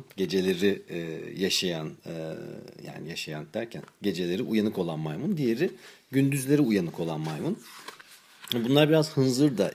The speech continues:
e, iki maymunlar. E, gece olunca işte ay aydınlatıyor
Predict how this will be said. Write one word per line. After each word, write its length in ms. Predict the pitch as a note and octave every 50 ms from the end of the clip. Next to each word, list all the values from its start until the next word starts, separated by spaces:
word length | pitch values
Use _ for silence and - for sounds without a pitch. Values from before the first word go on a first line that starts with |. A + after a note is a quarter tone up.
| -
e, 200 | F#2 F#2+ F2+ F2
iki 320 | E2+ - - - - - -
maymunlar. 640 | E3 E3 E3 D#3 D#3 D#3+ E3 F3 C3 G3 G#3+ - - - - - - - - - - - - -
E, 560 | A2+ A2 G#2+ A2 A2 A2 A2 G#2+ G#2+ G#2+ G#2+ A2 A2 A2 - - - - - - _ _ _ _ _ - - G#2
gece 240 | B2+ C#3+ C#3 F3+
olunca 520 | E3+ E3+ F3 G3 G#3 F#3 D3 G#2+ C3 E3+ - - _ _ _ - -
işte 160 | - - - -
ay 240 | - A#2+ A2 A2 A2 - -
aydınlatıyor 840 | - G#2+ G#2 G2 F#2 F2 F2+ F#2+ G2 F#2+ G2 G2 - F#2+ F2+ E2+